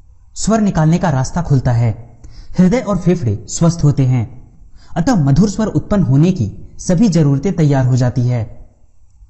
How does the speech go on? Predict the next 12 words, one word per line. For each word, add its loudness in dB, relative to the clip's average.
प्रसन्नता 2
मुख्य 2
रूप 4
से -8
मानसिक 2
प्रवृत्ति 2
है। -4
जिंदगी 6
के 0
लिए 2
सकारात्मक 0
नजरिया 2